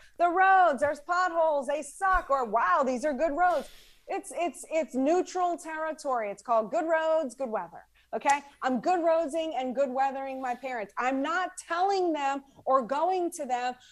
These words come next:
for things that I want them to be excited about that they're not gonna be excited about. The friends and the, the, the family goes, for me,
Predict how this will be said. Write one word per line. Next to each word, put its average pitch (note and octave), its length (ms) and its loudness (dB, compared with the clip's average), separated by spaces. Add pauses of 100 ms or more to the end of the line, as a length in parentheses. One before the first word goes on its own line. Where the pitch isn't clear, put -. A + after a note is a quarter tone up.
for D4 140 0
things F4 400 0
that E4 140 2
I D#4 100 -6
want D4 260 -2
them D4+ 180 -4
to D4+ 100 -4
be C4+ 160 -2
excited F4+ 520 -2
about B3+ 360 -2 (260)
that C#4+ 160 2
they're D#4 160 2
not E4+ 320 -2
gonna D#4+ 140 -2
be E4 100 -2
excited D#4+ 480 -4
about. C4+ 280 -2 (260)
The C#4+ 100 2
friends D#4+ 520 -2
and D#4 140 0
the, D4 120 -6 (320)
the, C4+ 120 4 (120)
the C#4 80 2
family D4+ 640 -2
goes, C4 400 0 (180)
for B3 140 -2
me, A#3 420 -4